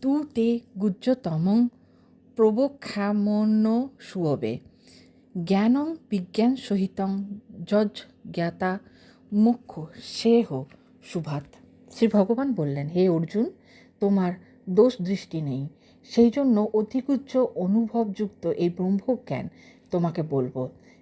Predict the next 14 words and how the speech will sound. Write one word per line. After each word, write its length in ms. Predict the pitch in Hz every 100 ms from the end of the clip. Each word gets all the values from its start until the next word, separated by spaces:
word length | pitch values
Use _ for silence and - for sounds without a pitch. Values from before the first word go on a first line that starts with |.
| _
তা 120 | 151
লাভ 280 | 156 156 160 -
করলে 300 | 240 240 233
তুমি 300 | 202 151 160
সংসার 460 | - 190 190 233
বন্ধন 440 | 226 160 147 165 233
থেকে 340 | 226 - 143 - - - - _
সদ্যমুক্ত 720 | - 202 180 214 190 175 - 180 -
হবে।" 280 | - 135 143 - _ _ _ _ _ _ - - _ -
রাজবিদ্যা 720 | - 165 175 175 262 247 - 254
রাজগুহ্যং 800 | 180 175 196 220 196 - 214 226 - - - _
পবিত্র 480 | 226 202 226 233 -
মিদ 420 | 240 202 196 196 214 226 - _ _ -
মুত্তমম 720 | 214 226 220 202 165 135 139